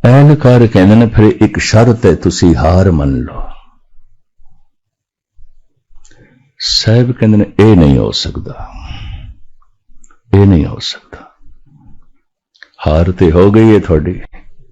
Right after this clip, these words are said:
ਪਿਤਾ ਸ਼ਹੀਦ ਹੋ ਗਏ, ਚਾਰੇ ਬੱਚੇ ਮਾਰੇ ਗਏ, ਤੁਹਾਡੇ ਸਾਰੇ ਸਿੰਘ ਮਾਰ ਦਿੱਤੇ ਗਏ, ਤੁਹਾਡੇ ਕਿਲੇ ਸਾਰੇ ਢਹਿ ਢੇਰੀ ਹੋ ਗਏ, ਤੁਹਾਡੇ ਜੇਬ ਵਿੱਚ ਇੱਕ ਦਮੜਾ ਨਹੀਂ ਇਸ ਵਕਤ, ਤੁਹਾਡੇ ਕੋਲ ਤੁਹਾਡਾ ਘੋੜਾ ਵੀ ਨਹੀਂ,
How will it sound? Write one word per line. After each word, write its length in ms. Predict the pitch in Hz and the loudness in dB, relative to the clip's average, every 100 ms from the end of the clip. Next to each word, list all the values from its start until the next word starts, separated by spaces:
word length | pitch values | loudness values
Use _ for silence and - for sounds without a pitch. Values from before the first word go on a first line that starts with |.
| _ _ - 90 | _ _ -8 -4
ਪਿਤਾ 320 | 82 92 98 | 0 0 0
ਸ਼ਹੀਦ 460 | - 87 90 92 | 0 0 2 2
ਹੋ 160 | 87 76 | 0 -2
ਗਏ, 160 | 76 - - - - | -4 -10 -18 -20 -8
ਚਾਰੇ 500 | - 80 82 90 107 | -4 0 2 2 2
ਬੱਚੇ 360 | 87 - - 80 | 2 0 0 0
ਮਾਰੇ 440 | 69 64 64 60 | 0 -2 -4 -6
ਗਏ, 120 | - - - - - - - - - | -10 -16 -20 -20 -20 -20 -20 -20 -6
ਤੁਹਾਡੇ 400 | 92 85 98 104 | -2 0 2 2
ਸਾਰੇ 680 | - - 85 85 92 113 | 0 0 2 4 4 4
ਸਿੰਘ 320 | 107 - 92 85 | 2 2 2 4
ਮਾਰ 300 | 80 78 76 | 2 2 2
ਦਿੱਤੇ 400 | 71 - 69 71 | 0 0 0 0
ਗਏ, 140 | 78 | 0
ਤੁਹਾਡੇ 400 | - 85 87 87 | 0 0 2 0
ਕਿਲੇ 400 | - 95 98 92 | 2 2 4 2
ਸਾਰੇ 460 | - 85 85 101 104 | 2 2 4 4 2
ਢਹਿ 220 | 95 78 | 2 0
ਢੇਰੀ 380 | 80 71 69 64 | 0 0 -2 -4
ਹੋ 140 | 62 | -6
ਗਏ, 160 | 62 - - _ _ _ _ _ _ _ _ - - | -8 -12 -18 _ _ _ _ _ _ _ _ -20 -4
ਤੁਹਾਡੇ 340 | 90 85 92 | 0 2 2
ਜੇਬ 320 | 78 90 95 | 2 2 2
ਵਿੱਚ 240 | 95 95 - | 2 0 0
ਇੱਕ 220 | 98 90 | -2 0
ਦਮੜਾ 420 | 82 87 87 95 | 2 2 4 4
ਨਹੀਂ 220 | 87 76 | 2 2
ਇਸ 160 | 69 - | -2 -4
ਵਕਤ, 320 | 60 67 - | -6 -4 -2
ਤੁਹਾਡੇ 300 | 80 80 90 | -2 0 0
ਕੋਲ 180 | 90 90 | 0 -2
ਤੁਹਾਡਾ 360 | - 80 87 85 | 0 0 2 2
ਘੋੜਾ 380 | 85 76 82 | 2 2 2
ਵੀ 200 | 90 82 | 2 0
ਨਹੀਂ, 200 | 65 - | -2 -8